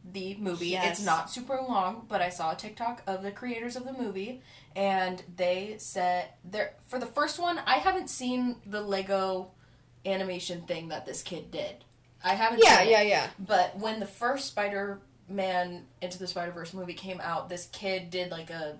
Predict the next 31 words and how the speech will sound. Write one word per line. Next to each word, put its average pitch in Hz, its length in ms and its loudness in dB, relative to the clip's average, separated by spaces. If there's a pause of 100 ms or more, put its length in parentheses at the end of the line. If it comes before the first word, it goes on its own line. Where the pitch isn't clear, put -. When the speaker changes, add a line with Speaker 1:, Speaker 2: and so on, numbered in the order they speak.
Speaker 1:
Lego 170 580 -4
animated 240 600 -4
version 247 360 -4
of 247 180 2
it 302 280 -2 (300)
or 202 120 -6
something. 254 440 0
Speaker 2:
Yeah, 214 200 6
he 254 140 -2
produced 311 360 0
it - 20 -2
himself, 247 320 4
and 220 80 4
at 208 100 2
the 214 60 -6
time, 220 260 2
he 190 60 -2
was 180 100 -2
Speaker 1:
Yeah. - 60 0
Speaker 2:
thirteen. 185 480 -2 (140)
Speaker 1:
Yeah, 190 260 2 (220)
and 233 240 2
so 214 240 0
then 190 480 -2
when 202 160 0
they 190 140 -4
were 185 180 -2
doing 185 280 -6
the - 80 -6
second 220 420 -2
one, 165 280 -6